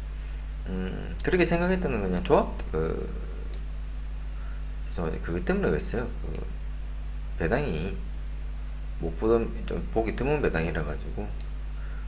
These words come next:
아, 모험을 한번 해봤습니다. 어, 그래서 한국은 모르겠는데, 뭐, 삼, 이, 플러스 이점오 프랜승 있는지 모르겠는데,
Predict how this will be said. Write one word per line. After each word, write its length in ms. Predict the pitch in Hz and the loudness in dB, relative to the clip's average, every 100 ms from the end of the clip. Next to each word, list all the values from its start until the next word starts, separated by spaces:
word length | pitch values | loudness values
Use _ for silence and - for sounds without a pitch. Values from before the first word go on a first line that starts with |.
| - - - - - - | -4 -4 -4 -4 -4 -4
아, 60 | 85 | -2
모험을 400 | 92 98 85 80 | 2 2 2 0
한번 200 | 78 76 | 0 -2
해봤습니다. 640 | 80 90 - - - - - - - - - - - - - - - - - - - - | -2 -2 -2 -4 -4 -6 -6 -4 -4 -4 -4 -6 -6 -6 -4 -4 -4 -4 -4 -4 -4 -4
어, 240 | 80 82 80 | 0 0 2
그래서 220 | 90 - | 0 0
한국은 400 | - 165 160 127 | 4 6 6 6
모르겠는데, 420 | 80 80 92 87 | 4 4 2 2
뭐, 100 | 80 | 0
삼, 400 | 78 - 104 110 - | 0 0 0 0 -2
이, 120 | 85 - - - - - - | -2 -2 -4 -4 -4 -4 4
플러스 280 | 135 151 | 6 6
이점오 800 | 95 76 143 139 101 95 98 101 - | 2 2 2 4 4 4 2 0 0
프랜승 420 | 123 135 - 117 | 0 0 0 0
있는지 300 | 92 87 92 | 2 2 2
모르겠는데, 640 | 76 76 78 76 98 95 | 2 2 0 0 -2 -2